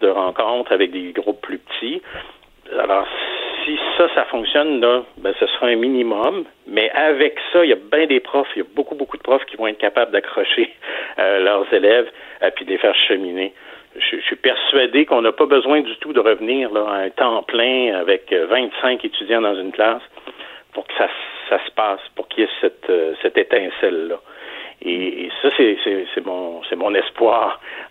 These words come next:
Euh, mais, mais par contre, est-ce, je trouve que d'attendre que, qu'il y ait des consignes, euh, claires et précises et tout ça,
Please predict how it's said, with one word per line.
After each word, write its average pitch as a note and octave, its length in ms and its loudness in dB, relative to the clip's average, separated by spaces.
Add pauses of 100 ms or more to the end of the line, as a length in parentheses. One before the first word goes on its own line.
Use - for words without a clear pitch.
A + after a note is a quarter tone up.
Euh, F#2 240 0
mais, A2 680 2
mais G#2 460 -10
par - 180 -4
contre, C3+ 300 0
est-ce, - 1000 -8 (460)
je - 60 0
trouve B2 200 2
que - 100 2
d'attendre A#2 800 2 (100)
que, G#2+ 120 4 (100)
qu'il A#2 140 4
y - 20 10
ait A2 40 2
des G#2 120 2
consignes, A#2+ 720 0
euh, G2 140 2 (380)
claires A#2 400 0
et G2+ 60 -2
précises A#2+ 640 -6
et G2+ 40 -10
tout - 200 -8
ça, D3 160 4